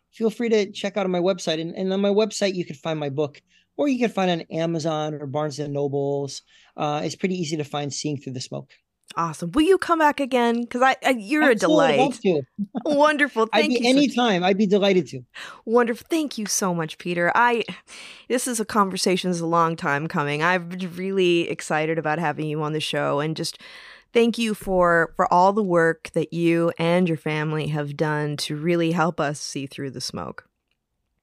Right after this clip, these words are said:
Speaker 1: Well, you're welcome. And we all have a lot more work to do. <laughs>
Speaker 2: We sure
Speaker 1: So,
Speaker 2: do. We
Speaker 1: but
Speaker 2: sure
Speaker 1: it's a
Speaker 2: do.
Speaker 1: great time to be alive, and it's a great time to be involved in cannabis. We're, we're slowly but surely winning the battle.
Speaker 2: We are. We are. Together, we can make it happen.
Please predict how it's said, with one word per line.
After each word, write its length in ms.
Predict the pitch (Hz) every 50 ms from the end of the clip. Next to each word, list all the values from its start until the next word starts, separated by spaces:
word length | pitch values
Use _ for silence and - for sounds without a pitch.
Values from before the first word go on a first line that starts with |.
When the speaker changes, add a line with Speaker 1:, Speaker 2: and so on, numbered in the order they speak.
| _ _ _ _ _ -
Speaker 1:
Well, 180 | 226 240 240
you're 160 | 240 240 254
welcome. 380 | 247 262 269 262 240 214 185 185
And 180 | 185 190 190 190
we 140 | 214 214
all 220 | 226 233 233 233 202
have 160 | 202 190 185
a 20 |
lot 180 | 190 190 202 214
more 140 | 202 202 202
work 180 | 220 220 -
to 60 | - 180
do. 240 | 156 151 135 120 -
<laughs> 280 | - 214 - - 226 -
Speaker 2:
We 80 | 220
sure 260 | - - - 254 254 254
Speaker 1:
So, 40 |
Speaker 2:
do. 440 | 208 240 254 254 254 226 196 175 151 175
We 120 | 180 185
Speaker 1:
but 80 | 208 208
Speaker 2:
sure 80 | 226
Speaker 1:
it's 80 | 208 254
a 100 | 233 226
Speaker 2:
do. 80 | 190
Speaker 1:
great 260 | 202 240 254 262 254 -
time 280 | 240 254 254 254 220
to 80 | 240 208
be 120 | 214 226
alive, 380 | 226 214 208 220 220 214 190 185
and 80 | 190
it's 140 | 190 180 -
a 60 | 185
great 280 | 156 - 190 196 196 196
time 180 | 190 196 196 175
to 60 | 175 165
be 120 | 170 170
involved 380 | 170 156 160 160 160 147 151 156
in 80 | 143
cannabis. 520 | - - 165 165 165 143 135 147 139 - -
We're, 220 | 147 156 156 156
we're 360 | - 151 156 156 156 147 147 _ _ _ _ _ _ _
slowly 580 | - - - - - 185 208 220 226 226 233 220
but 160 | 202 190 185
surely 420 | - - - 196 196 185 175 165 156
winning 320 | 151 160 165 170 165 151
the 60 | 156
battle. 380 | 156 147 143 143 131 131 120 _ _ _ _ _ _ _ _ _ _ _ _ _ _ -
Speaker 2:
We 180 | 175 185 185
are. 340 | 180 165 160 160 160 151 143 _ -
We 180 | 180 190 185
are. 180 | 180 170 165 160
Together, 580 | - - 185 180 180 190 196 226 226 233 233 233 - - - - - - _ _ -
we 100 | 170 175
can 140 | 175 - 180
make 160 | 165 156 -
it 80 | 147 143
happen. 380 | 139 135 139 - 147 156 151